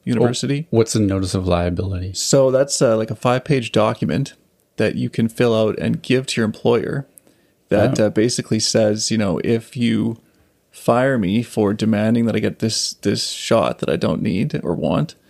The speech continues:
Speaker 1: uh, that goes against, you know, it violates my basic human rights, and, uh, you're, you're liable now for any financial damage I suffer,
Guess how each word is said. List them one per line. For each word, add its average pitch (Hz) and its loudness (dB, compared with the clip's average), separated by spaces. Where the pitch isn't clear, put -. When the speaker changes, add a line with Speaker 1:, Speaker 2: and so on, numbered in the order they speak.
Speaker 1:
uh, 78 2
that 95 2
goes 110 2
against, 110 -2
you 120 0
know, 98 2
it 90 -4
violates 113 0
my 113 0
basic - -4
human - -2
rights, - -2
and, 104 0
uh, 69 0
you're, 110 2
you're 123 0
liable 110 2
now 101 0
for - -8
any 92 0
financial 123 0
damage 123 -2
I 123 -2
suffer, 123 -2